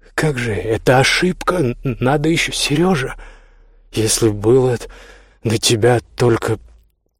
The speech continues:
клянусь». Она словно не слышала, повторяла: «Как же, Сережа?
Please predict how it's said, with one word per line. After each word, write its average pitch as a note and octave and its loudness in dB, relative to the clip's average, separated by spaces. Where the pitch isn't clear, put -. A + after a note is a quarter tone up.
клянусь». D3+ 4
Она B2 2
словно B2 2
не A#2+ 2
слышала, A#2+ 0
повторяла: A2+ -2
«Как A#2+ -4
же, G2 -6
Сережа? A#2 -6